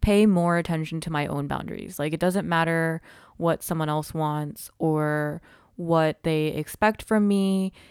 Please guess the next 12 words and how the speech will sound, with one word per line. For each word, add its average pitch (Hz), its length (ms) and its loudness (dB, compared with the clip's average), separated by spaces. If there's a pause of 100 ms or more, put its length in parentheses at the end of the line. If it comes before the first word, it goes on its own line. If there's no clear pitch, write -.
(520)
Am 180 200 2
I 185 140 6
comfortable 170 560 -2
with 165 120 2
something, 160 340 -2
or 151 160 -2
am 151 100 -2
I 147 120 -4
not 143 200 -8
comfortable - 400 -10
with - 160 -12
it? - 240 -14